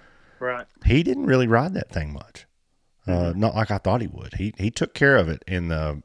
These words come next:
Speaker 2: in the downtime. He didn't, um, he didn't go out and beat on it like I thought he would.
Speaker 1: Mm-hmm.
Speaker 2: He, he kept it at home. He worked on it, made sure it held together. Um, never really had any mechanical issues all year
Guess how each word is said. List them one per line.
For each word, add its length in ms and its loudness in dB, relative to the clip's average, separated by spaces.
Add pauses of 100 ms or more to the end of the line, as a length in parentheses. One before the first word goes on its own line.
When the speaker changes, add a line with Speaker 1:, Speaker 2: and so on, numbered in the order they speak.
Speaker 2:
in 100 -2
the 80 -2
downtime. 760 -2 (160)
He 160 -6
didn't, 380 -2
um, 520 -2 (800)
he 80 -2
didn't 200 0
go 160 4
out 160 8
and 80 0
beat 200 0
on 160 4
it 140 0 (220)
like 220 -2
I 140 -2 (160)
thought 180 2
he 60 0
would. 400 0 (720)
Speaker 1:
Mm-hmm. 240 -4 (100)
Speaker 2:
He, 260 -6
he 120 -6
kept 240 2
it 80 2
at 80 0
home. 340 2
He 80 -4
worked 300 0
on 160 0
it, 100 -4
made 220 -2
sure 180 2
it 60 2
held 200 2
together. 540 0 (720)
Um, 480 -6
never 220 2
really 260 6
had 220 2
any 180 0
mechanical 560 0
issues 380 0
all 180 2
year 460 0